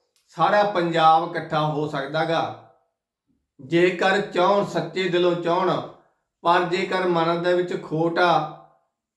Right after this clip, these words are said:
ਵੀ ਆ ਕੇ ਜਿਹੜਾ ਸਾਡੀ ਕੁਰਸੀ ਨੂੰ ਨਾ ਕਦੇ ਉਹ, ਉਹ ਆਪਣਾ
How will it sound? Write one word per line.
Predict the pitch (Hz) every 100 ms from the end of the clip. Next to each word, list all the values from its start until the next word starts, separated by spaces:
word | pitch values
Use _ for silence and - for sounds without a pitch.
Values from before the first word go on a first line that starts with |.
| _ -
ਵੀ | 170 190 175
ਆ | 175 165
ਕੇ | 170 185 180 - - - _ _ -
ਜਿਹੜਾ | 175 190 190
ਸਾਡੀ | 156 147 156
ਕੁਰਸੀ | 175 180 156 190
ਨੂੰ | 190 185
ਨਾ | 175
ਕਦੇ | 175 175 170 - - - -
ਉਹ, | 170 170 156 -
ਉਹ |
ਆਪਣਾ | 170 156 160 170 156 143 -